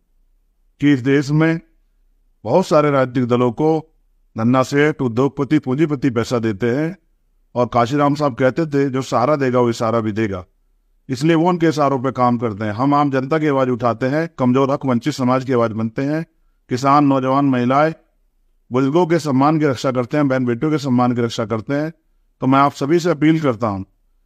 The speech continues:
कि आप इस संघर्ष में अपना योगदान दें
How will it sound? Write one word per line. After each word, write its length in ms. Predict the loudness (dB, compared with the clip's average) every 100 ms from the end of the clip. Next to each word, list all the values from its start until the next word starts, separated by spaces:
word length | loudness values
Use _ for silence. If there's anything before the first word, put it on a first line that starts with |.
| _ _
कि 100 | -2
आप 540 | 2 4 2 0 _ _ _ _ _ _ _ 0
इस 480 | 2 2 -2 -20 _ _ _ _ _ _ _ _
संघर्ष 460 | -4 2 4 2 2
में 160 | 0
अपना 240 | 0 0 0
योगदान 480 | 0 -2 -2 -2
दें 160 | -2 -4